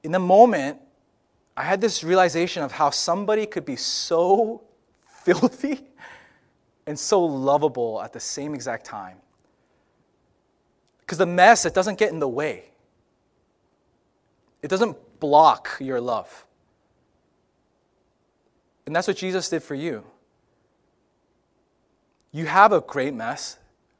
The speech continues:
that he wipes so pure that Scripture uses analogy after analogy to describe how clean you are.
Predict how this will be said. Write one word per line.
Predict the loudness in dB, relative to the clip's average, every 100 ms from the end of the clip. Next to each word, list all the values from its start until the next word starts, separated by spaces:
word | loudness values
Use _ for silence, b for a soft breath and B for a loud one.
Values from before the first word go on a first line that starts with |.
| _ -16
that | -10
he | -8 -10 -16
wipes | -12 2 4 4 0 -8 -8 _ _ _ _
so | -14 -10 2 2 2
pure | -2 -2 0 0 -2 -10 _ _ _ _ _ _ _ _ _ _
that | -12
Scripture | -4 -4 -2 -4
uses | -4 -6 -8 -10 _ _ _ _ _ _ _ _ _ _ _ _ _ _ _ _
analogy | -6 2 4 4 2 2
after | 2 0 -4
analogy | -2 0 -2 -6
to | -14
describe | -16 -6 -6 -4
how | -8
clean | -10 -12 -12
you | -12 -12
are. | -16